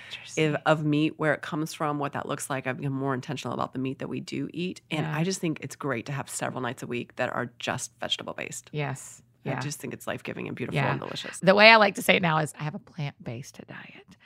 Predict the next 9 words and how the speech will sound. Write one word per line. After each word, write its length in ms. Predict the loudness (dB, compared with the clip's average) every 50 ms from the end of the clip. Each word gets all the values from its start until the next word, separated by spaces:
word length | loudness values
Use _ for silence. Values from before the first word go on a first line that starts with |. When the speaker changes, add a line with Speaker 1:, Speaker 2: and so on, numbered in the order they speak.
| -20 -20 -18 -18 -18 -14 -2 4
Speaker 1:
where 300 | 6 8 8 8 8 6
I 140 | 4 2 4
just 240 | 2 0 0 -2 -2
eat 260 | 0 0 0 0 -2 _ -4
more 420 | -2 0 0 0 0 0 -2 -4 -8 _ _ _ _
plants. 340 | -2 2 2 4 2 4 6
I've 160 | 8 8 8 8
noticed, 500 | 8 8 8 8 8 6 4 2 0 0
especially 680 | 0 0 2 2 0 2 2 2 2 2 2 0